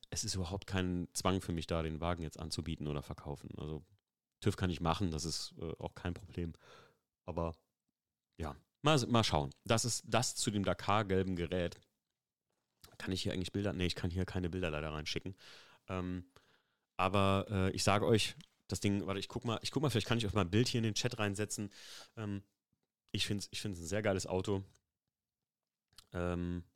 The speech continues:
ist genau das, was ich so ein bisschen suche. Ein bisschen, weil der hat Patina.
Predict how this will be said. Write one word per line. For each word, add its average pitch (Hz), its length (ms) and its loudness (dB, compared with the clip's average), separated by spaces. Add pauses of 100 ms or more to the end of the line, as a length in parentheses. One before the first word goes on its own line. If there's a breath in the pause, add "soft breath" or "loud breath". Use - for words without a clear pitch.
(140)
ist - 160 -4
genau 110 340 2
das, 139 240 -2
was 110 160 2
ich 98 100 0
so - 80 -2
ein 98 40 -2
bisschen 95 240 -2
suche. 127 320 -2
Ein 110 100 0
bisschen, 90 360 -2
weil 76 100 -12
der 78 100 -8
hat - 120 -14
Patina. 123 600 2